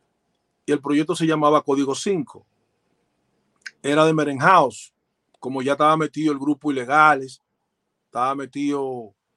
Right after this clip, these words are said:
el Proyecto Uno, estaba metido Sandy Papo, en ese entonces, entonces, eso, tú sabes que cuando entró el Merenhouse y esa gente se estaban buscando,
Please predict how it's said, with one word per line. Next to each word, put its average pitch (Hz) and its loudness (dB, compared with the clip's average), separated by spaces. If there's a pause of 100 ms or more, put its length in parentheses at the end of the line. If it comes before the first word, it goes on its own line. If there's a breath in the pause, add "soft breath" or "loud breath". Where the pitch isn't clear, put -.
(260)
el 123 -10
Proyecto 135 -2
Uno, 143 4 (460)
estaba 131 2
metido 139 -2
Sandy 147 -2
Papo, 147 4 (1200)
en 127 -10
ese 147 -8
entonces, 147 -4
entonces, 143 -6
eso, 143 0
tú 156 -8
sabes 165 0
que 151 -8
cuando 143 -4
entró 160 4
el 165 -2
Merenhouse 170 -6
y 147 -10
esa 156 -6
gente 160 -8
se 151 -14
estaban 139 -4
buscando, 165 0